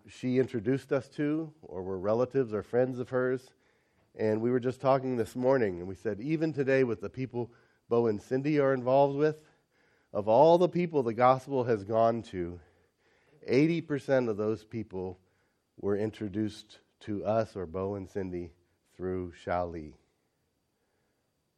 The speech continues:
So she was a person of peace that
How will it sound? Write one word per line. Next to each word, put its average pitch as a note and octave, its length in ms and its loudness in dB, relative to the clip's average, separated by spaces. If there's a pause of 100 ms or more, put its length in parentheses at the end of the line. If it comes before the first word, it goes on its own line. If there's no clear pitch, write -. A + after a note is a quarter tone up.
(1000)
So E2 380 -10 (180)
she B2 260 -2
was G2 500 -6
a F#2+ 80 -14
person G2+ 480 -10
of F2+ 140 -14
peace E2 360 -16
that E2+ 180 -14